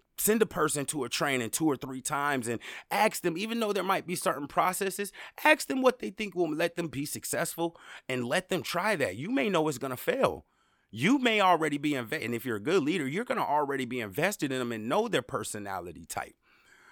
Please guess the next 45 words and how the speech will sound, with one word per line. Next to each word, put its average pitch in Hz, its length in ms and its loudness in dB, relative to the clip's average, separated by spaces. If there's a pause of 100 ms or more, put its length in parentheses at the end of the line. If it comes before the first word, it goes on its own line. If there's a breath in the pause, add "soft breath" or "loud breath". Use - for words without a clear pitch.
(140 soft breath)
But - 160 -2
you 226 60 -2
could 220 140 -2
go 196 140 4
ahead 170 240 0
and 143 120 0
let 143 180 -4
them 117 160 -6
do 175 220 2
that 143 240 2
and 127 140 0
then 131 140 0
let 165 200 -4
them 190 160 -2
arrive 135 360 2
to 131 140 -2
a 123 40 -4
conclusion 123 540 -2
you 156 180 2
already 117 400 0
knew 151 240 2
through 120 140 -4
the 98 100 -6
way 101 200 0
that - 200 -12
they 95 160 -4
do. 82 280 -12 (760 soft breath)
It - 120 -10
takes 160 400 2
effort. 110 420 -6 (480 loud breath)
And 123 140 -2
when 135 120 0
you're, 123 160 0
we're 117 200 2
leaders, 208 500 2
I 147 60 -4
think 190 240 -6
we 180 80 -4
spend 170 280 -4
too 180 140 -2
much 139 260 -6
time 147 360 0
just 110 220 -4
forcing 151 460 0
people 156 420 -4